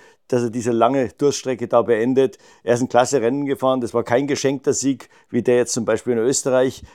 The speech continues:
Äh, äh, es war knapp am Ende. Das hat es dem Ganzen natürlich noch die Krone aufgesetzt, äh, dass es jetzt nicht so ein Start-Ziel-Sieg gewesen wäre. Äh, er hat diese weichen Reifen zum Schluss wirklich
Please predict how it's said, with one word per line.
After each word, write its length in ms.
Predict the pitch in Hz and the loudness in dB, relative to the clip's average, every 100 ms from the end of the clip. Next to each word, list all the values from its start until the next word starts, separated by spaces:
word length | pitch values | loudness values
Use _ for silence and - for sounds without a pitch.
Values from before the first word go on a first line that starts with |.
| _ - | _ 2
Äh, 60 | |
äh, 600 | 120 120 120 - 113 101 - | 4 6 4 4 0 0 -4
es 140 | 107 | -2
war 140 | 120 117 | 0 0
knapp 340 | - 127 - | 2 0 0
am 100 | 143 | -4
Ende. 280 | 135 143 143 | -4 -2 -2
Das 160 | 117 127 | -4 -6
hat 120 | 113 | -6
es 300 | 117 - - | -8 -12 -6
dem 140 | 120 | -2
Ganzen 260 | 117 123 123 | 0 0 -2
natürlich 220 | 113 113 | -2 -2
noch 100 | 117 | -4
die 100 | 123 | -4
Krone 360 | - 131 151 131 | 2 4 6 4
aufgesetzt, 600 | 139 - 127 139 - - - - - | 2 -4 0 0 0 -10 -20 -16 4
äh, 240 | 123 123 | 6 8
dass 160 | - 110 | 4 0
es 60 | |
jetzt 160 | 117 113 | -2 -2
nicht 180 | 127 - | -4 0
so 260 | 131 120 - | 0 0 -2
ein 100 | 123 | -4
Start-Ziel-Sieg 640 | - 120 - 151 127 147 | 2 2 4 0 2 -4
gewesen 400 | - 131 135 135 | -2 -2 -2 0
wäre. 360 | 123 131 135 117 - _ | 4 4 4 0 -6 _
Äh, 340 | - 127 123 120 | 2 4 4 2
er 140 | 110 | 2
hat 180 | 120 - | 0 0
diese 260 | 123 110 | -2 0
weichen 280 | 117 123 127 | 2 2 2
Reifen 320 | 113 120 120 | 2 2 0
zum 160 | 123 110 | -8 -10
Schluss 320 | - 123 - | -4 -4 -2
wirklich 340 | 123 123 120 | -4 -2 -8